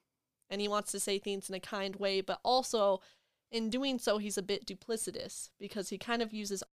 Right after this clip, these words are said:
honor for dishonorable intentions, or kind of as a way to, like, slightly manipulate,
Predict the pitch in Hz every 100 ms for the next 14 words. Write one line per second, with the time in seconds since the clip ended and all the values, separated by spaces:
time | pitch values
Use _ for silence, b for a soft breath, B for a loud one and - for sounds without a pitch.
0 | - 233 233 226 214 202 - 202 190 196
1 | 185 185 180 175 202 214 185 - - -
2 | - - - - _ _ _ _ 240 -
3 | 466 494 359 311 294 285 254 226 - -
4 | 240 208 220 214 202 202 190 - 180 -
5 | - - -